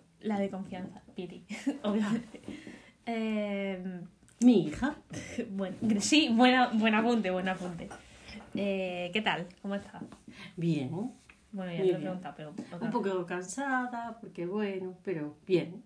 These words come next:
Speaker 1: Sí.
Speaker 2: Bien, bien. No estamos mal, estamos bien.
Speaker 1: Bueno, pues es que te he enganchado y, <laughs> y
Speaker 2: Vaya,
Speaker 1: ahora, y,
Speaker 2: ¿eh?
Speaker 1: y hacemos hoy el programa contigo.
Speaker 2: Vale, vale, vale, vale.
Speaker 1: Y
Speaker 2: Me alegro,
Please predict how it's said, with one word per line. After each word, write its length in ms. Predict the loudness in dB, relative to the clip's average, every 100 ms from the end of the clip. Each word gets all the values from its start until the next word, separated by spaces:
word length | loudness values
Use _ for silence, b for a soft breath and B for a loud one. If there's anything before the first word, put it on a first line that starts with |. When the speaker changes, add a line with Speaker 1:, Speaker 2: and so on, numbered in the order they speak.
| _
Speaker 1:
Sí. 260 | -14 -14 -4
Speaker 2:
Bien, 280 | -4 -2 -6
bien. 300 | -6 -6 -8 -16 _ _ b
No 100 | -6
estamos 340 | -6 -6 -8 -4
mal, 260 | -2 -4 -8 _ -20
estamos 320 | -12 -10 -4
bien. 240 | -4 -4 -10 -18 -14
Speaker 1:
Bueno, 200 | -14 -12
pues 200 | -12 -12
es 40 | -12
que 140 | -12
te 80 | -10
he 40 |
enganchado 480 | -8 -8 -8 -6 -2
y, 640 | 0 0 0 2 2 2
<laughs> 60 | 2
y 80 | 4
Speaker 2:
Vaya, 120 | 4
Speaker 1:
ahora, 360 | 4 2 0 -2
y, 40 |
Speaker 2:
¿eh? 40 | -2
Speaker 1:
y 20 |
hacemos 360 | -2 -4 -6 -6
hoy 140 | -6
el 100 | -6
programa 420 | -6 -6 -6 -8
contigo. 420 | -8 -8 -8 -12 -14 _ -6
Speaker 2:
Vale, 280 | -4 -6 -10 -20 _ -10
vale, 280 | -8 -8 -10
vale, 240 | -12 -12
vale. 180 | -12 -16 -18 _ _
Speaker 1:
Y 840 | -8 -8 -6 -6 -6 -4 -6 -6 -2
Speaker 2:
Me 120 | 2
alegro, 380 | 4 2 0